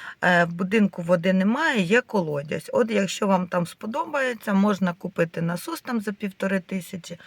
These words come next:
кинути в той колодязь і буде у вас все це. Нормально? Нормально. Пойдет? Пойдет. Все, хорошо, я виїжджаю, я уїжджаю. Е, домовились ми, я спілкуюся з цією хазяйкою цього будинку, вона її чекає, ми поїхали.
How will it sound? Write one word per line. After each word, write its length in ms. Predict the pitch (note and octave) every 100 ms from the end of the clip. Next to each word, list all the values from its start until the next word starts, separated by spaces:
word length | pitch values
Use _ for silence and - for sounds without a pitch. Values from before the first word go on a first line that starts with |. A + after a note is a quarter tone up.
| - - -
кинути 420 | A3+ G#3 E3+ E3+
в 40 |
той 180 | E3 E3+
колодязь 580 | E3 F3+ A#3+ D4 G3 E3
і 60 | E3+
буде 300 | G#3 G3+ F3
у 80 |
вас 200 | D#3+ F3
все 200 | E3+ -
це. 200 | E3+ - F3+ - - - -
Нормально? 560 | A3 C4+ D#4+ F#4 F4 A#3
Нормально. 640 | G#3 A#3 G3+ D#3 D3+ E3+ -
Пойдет? 400 | A#3+ B3 D#4+ -
Пойдет. 500 | - G#3 E3+ - E3+
Все, 340 | - - G#3
хорошо, 760 | - - F#3 G3 - - F#4 F#4 - - - -
я 160 | A#3
виїжджаю, 760 | G#3 F#3 F#3 F#3+ - D4+ D4+ A#3
я 180 | G3 G#3
уїжджаю. 520 | F3+ E3+ D#3 - - - - - - - -
Е, 200 | E3+ E3
домовились 840 | E3+ A3+ E4+ F4+ E4 D4 D4 -
ми, 180 | A#3+ A#3+
я 680 | A#3 G#3 A#3 A#3+ A3+ G3 E3
спілкуюся 840 | - - F3+ F3 G3+ F#3 E3+ F3
з 40 | E3+
цією 260 | - F3 -
хазяйкою 580 | E3+ E3+ E3 E3+ D#3+
цього 240 | D#3 E3+ D#3+
будинку, 640 | D#3+ E3+ C#4+ E4+ D#4+ -
вона 340 | A#3 G3 G3 F3
її 180 | E3 D#3+
чекає, 460 | - - E4 F#4
ми 180 | B3 D4
поїхали. 640 | - G3 C#3+ C3+ - -